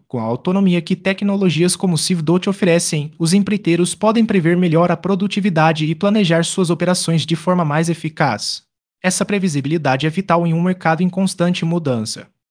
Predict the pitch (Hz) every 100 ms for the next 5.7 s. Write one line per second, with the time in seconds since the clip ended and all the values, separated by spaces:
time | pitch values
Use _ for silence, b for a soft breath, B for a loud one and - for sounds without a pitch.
0 | _ 214 220 226 160 160 165 165 - 196
1 | 202 202 165 156 190 160 180 180 196 190
2 | 180 190 - 196 185 160 196 170 175 175
3 | 139 113 151 185 202 196 185 185 202 208
4 | 190 165 165 - 143 131 180 170 160 185
5 | 202 196 208 185 139 110